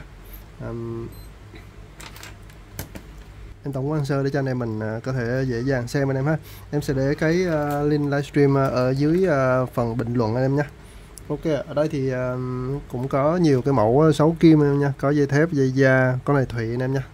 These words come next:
Thụy nè ha. Chiếc này Nhật ạ. Ờm, rồi những cái mẫu nữ đây anh em nha. Những cái mẫu nữ, chiếc này là, là form, ờ, thợ lặn của Thụy anh em ha.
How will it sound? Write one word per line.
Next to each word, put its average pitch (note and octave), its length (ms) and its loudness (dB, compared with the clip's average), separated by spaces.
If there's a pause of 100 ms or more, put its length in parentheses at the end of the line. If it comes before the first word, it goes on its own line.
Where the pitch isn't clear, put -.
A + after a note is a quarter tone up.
(300)
Thụy A#2+ 160 -2
nè A#2 200 -4
ha. C#3 160 2 (3000)
Chiếc D3+ 100 -4
này C#3 120 0
Nhật C3 220 0
ạ. A#2 60 -10 (240)
Ờm, A2 600 -6 (220)
rồi B2 220 -2
những B2+ 180 0
cái D#3+ 80 2
mẫu C3+ 180 4
nữ C3+ 240 2
đây E3+ 120 4
anh C#3+ 80 4
em C#3 120 2
nha. C#3 160 0
Những B2 100 -4
cái B2 80 -2
mẫu B2 140 -2
nữ, B2+ 200 0
chiếc F3 160 2
này D#3 140 4
là, A2 400 -2
là A2+ 240 -6
form, B2+ 280 -4
ờ, B2 340 -6
thợ A#2 100 -4
lặn A2 220 -4
của C#3 600 -4
Thụy B2+ 160 -2
anh A#2+ 160 -2
em C3+ 120 0
ha. D#3 120 2